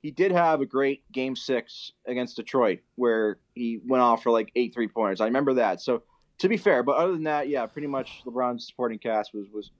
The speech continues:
his supporting cast really for his entirety of his first tenure in Cleveland were, were,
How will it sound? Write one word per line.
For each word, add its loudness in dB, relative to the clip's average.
his 2
supporting 2
cast -2
really -4
for -2
his -8
entirety -2
of -4
his -10
first -6
tenure -4
in -6
Cleveland -2
were, -6
were, -4